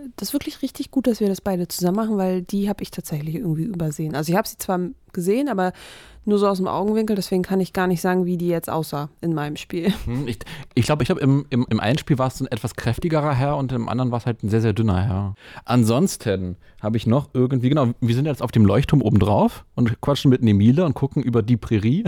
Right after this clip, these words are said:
Speaker 2: <laughs> Und, äh, ja.
Speaker 1: Ach, es ist doch aber wunderschön gewesen. Wir sehen, ähm, klumpig, lehmig aussehende
Speaker 2: <laughs>
Speaker 1: Berge und Papiergras ähnliche Landschaften.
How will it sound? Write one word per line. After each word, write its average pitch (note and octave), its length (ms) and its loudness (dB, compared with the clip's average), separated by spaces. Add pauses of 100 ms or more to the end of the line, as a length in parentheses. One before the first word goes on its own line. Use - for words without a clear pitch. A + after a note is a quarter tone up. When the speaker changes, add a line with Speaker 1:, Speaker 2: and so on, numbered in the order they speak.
(460)
Speaker 2:
<laughs> F3 200 0
Und, D3 280 0
äh, C3 340 4 (380)
ja. D#3 280 0 (120)
Speaker 1:
Ach, - 200 -10
es A3 120 -20
ist B3 160 -20
doch C4+ 120 -16
aber A#3+ 440 -2
wunderschön C4 600 -2
gewesen. F3 760 -2
Wir F#3 100 -2
sehen, G3 460 -2
ähm, F3+ 680 -6 (480)
klumpig, A#3+ 540 -6
lehmig A3+ 560 -2
aussehende G#3 640 0 (300)
Speaker 2:
<laughs> A#3+ 300 -8
Speaker 1:
Berge C#4+ 640 0 (640)
und G#3+ 320 0
Papiergras A#3 840 -2
ähnliche A#3 480 2
Landschaften. B3+ 920 0